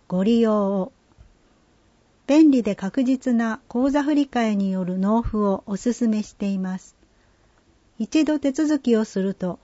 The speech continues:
毎年自動的に継続され、納期限日に指定口座から自動で納税されるため、確実に納期内納付ができます。口座振替依頼書。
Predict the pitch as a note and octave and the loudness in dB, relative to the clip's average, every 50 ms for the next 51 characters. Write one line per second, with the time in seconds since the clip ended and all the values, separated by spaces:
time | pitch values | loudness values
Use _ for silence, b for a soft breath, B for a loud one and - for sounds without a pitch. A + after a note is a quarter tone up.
0 | - - - G3+ G#3+ A#3+ C4 C4 - B3+ B3 - - A3+ A3 - C4 - G3+ G3+ | -18 -12 -8 -4 -2 -2 -2 -2 -2 -4 -4 -2 -2 -2 -2 -4 -4 -6 -4 -2
1 | F#3 B3 C#4 C#4+ C4+ - C#4 C4+ - C4+ B3+ C4 B3 - - A#3+ A#3+ B3 B3 B3 | 0 2 2 2 0 0 -2 0 2 2 2 2 2 2 2 2 2 2 0 -2
2 | A#3 - - - A3 G#3 G3+ G#3 G3+ - - _ b b b b b b b b | -6 -6 -8 -8 -6 -4 -2 -2 -4 -4 -6 _ b b b b b b b b
3 | b b b _ - A3+ B3+ C#4+ C#4+ C#4 - C#4+ B3+ C4 C#4 C#4 C4 A#3+ G#3 G3+ | b b b _ 2 4 4 4 4 2 2 2 2 4 4 4 2 2 2 0
4 | F#3+ F3+ F3+ F3 E3+ - - _ _ _ - - - - C#4 C#4+ C#4 C4+ - C#4+ | -2 -2 -2 -4 -4 -6 -8 _ _ _ -20 -12 -4 0 0 0 0 0 0 0
5 | C#4+ C#4 A#3+ - A3 - - F#3+ F3 F3+ F3 F3+ - - F#3 F#3 E3+ B3+ C4+ C4+ | 0 0 0 -2 -6 -6 -8 -8 -8 -8 -8 -10 -8 -6 -2 2 4 4 4 4
6 | C4 A#3 B3+ B3 A#3+ - G#3 G#3 A3+ A#3+ B3 A3+ - A#3+ A#3 A3+ A#3 - - A3 | 2 2 2 0 0 0 -2 0 0 0 0 0 0 0 0 0 0 -2 -4 -4
7 | G#3+ G#3+ G#3 G#3+ G#3 - G3+ F#3+ F3+ F#3 F#3 - _ _ _ _ _ _ _ _ | -4 -4 -4 -6 -8 -6 -6 -6 -4 -6 -6 -8 _ _ _ _ _ _ _ _
8 | _ _ _ _ _ _ - - G#3 - D4 D4 C4 C#4+ C#4 C4+ - C4+ C4 B3+ | _ _ _ _ _ _ -8 -8 -4 -2 0 0 2 0 0 0 2 4 4 6
9 | B3+ B3 A#3+ - - - G3 G#3+ A#3 B3+ B3+ - - B3+ A#3+ B3 A#3+ A#3 A#3 A#3 | 6 4 2 0 -4 -4 -2 0 2 2 0 0 0 0 2 2 0 0 0 0
10 | A#3+ A#3+ A#3+ A3+ A3 - - E3+ E3+ G#3+ A3+ - - - F#3+ - - - F3+ F3 | 2 2 2 0 -2 -4 -6 -6 -4 -4 -4 -4 -6 -8 -10 -8 -6 -6 -6 -4
11 | E3+ E3+ E3 - - - _ _ _ _ _ _ _ _ _ _ _ _ - - | -4 -6 -6 -10 -14 -20 _ _ _ _ _ _ _ _ _ _ _ _ -20 -20
12 | _ _ _ _ _ _ _ _ _ _ _ _ _ _ _ _ - C4+ C#4+ D4+ | _ _ _ _ _ _ _ _ _ _ _ _ _ _ _ _ 0 2 2 2
13 | C#4 C#4+ D4 C#4 C#4+ D4+ C#4+ C#4+ C4 - A#3+ G3+ F#3+ F#3 F#3 F3+ F3 E3 F#3+ G3+ | 4 2 0 2 2 2 2 0 0 0 -2 -2 0 0 -2 -2 -2 -2 -2 -2
14 | G#3 G#3 - - - F#3+ - - | -4 -4 -6 -6 -4 -4 -6 -6